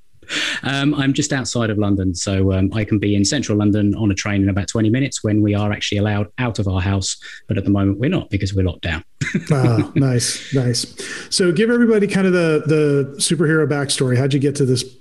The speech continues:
Speaker 2: point of your career where you're, uh, running a big podcast and helping businesses grow?
Speaker 1: Well, um,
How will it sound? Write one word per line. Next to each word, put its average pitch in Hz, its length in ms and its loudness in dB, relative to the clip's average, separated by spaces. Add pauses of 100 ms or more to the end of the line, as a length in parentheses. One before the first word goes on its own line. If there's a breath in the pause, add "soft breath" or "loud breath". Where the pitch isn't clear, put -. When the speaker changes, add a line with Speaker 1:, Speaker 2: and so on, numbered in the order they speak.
(140)
Speaker 2:
point 147 220 2
of 123 80 2
your 127 140 2
career 127 460 2
where 123 120 4
you're, 123 400 4
uh, 120 320 2 (140)
running 143 300 2
a 123 80 0
big - 360 -4
podcast 143 760 -2
and 120 100 2
helping 131 340 2
businesses 127 600 0
grow? 113 340 -4 (1200 loud breath)
Speaker 1:
Well, 131 260 -2
um, 135 400 0